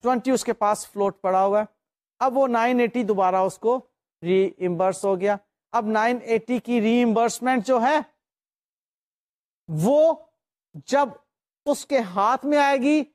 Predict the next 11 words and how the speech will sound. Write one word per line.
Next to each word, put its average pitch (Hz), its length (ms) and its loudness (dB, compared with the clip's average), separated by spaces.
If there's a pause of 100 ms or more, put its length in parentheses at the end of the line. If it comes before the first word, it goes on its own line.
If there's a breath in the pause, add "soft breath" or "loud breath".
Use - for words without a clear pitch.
(220)
تو 254 60 -2
یعنی 247 240 0
کہ 262 100 0
ٹاپ 240 320 0
اپ 247 140 -2
ہو 240 140 2
گیا۔ 247 140 2 (760)
اب 262 180 0
وہ 302 100 4
ٹاپنگ 294 500 0
اپ 330 140 2